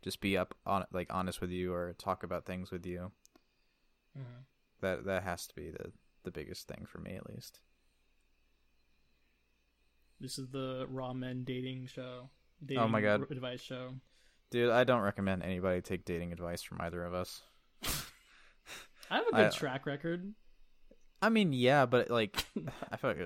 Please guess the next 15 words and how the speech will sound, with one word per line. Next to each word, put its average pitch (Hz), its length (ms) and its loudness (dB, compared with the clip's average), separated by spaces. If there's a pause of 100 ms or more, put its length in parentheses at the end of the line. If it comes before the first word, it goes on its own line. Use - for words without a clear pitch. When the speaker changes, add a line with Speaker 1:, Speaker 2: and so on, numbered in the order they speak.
Speaker 1:
I 107 60 0
feel 135 100 4
like 110 120 4
there's 85 200 -4
better 113 220 8
people. 98 400 -2 (640)
<laughs> - 60 -6 (2000)
Like, 120 360 8
I 135 100 -4
don't 120 120 4
Speaker 2:
Um, 87 40 0
Speaker 1:
know. 92 220 0 (4000)
Speaker 2:
what 165 80 -10
do 196 60 -6
you, 165 120 -8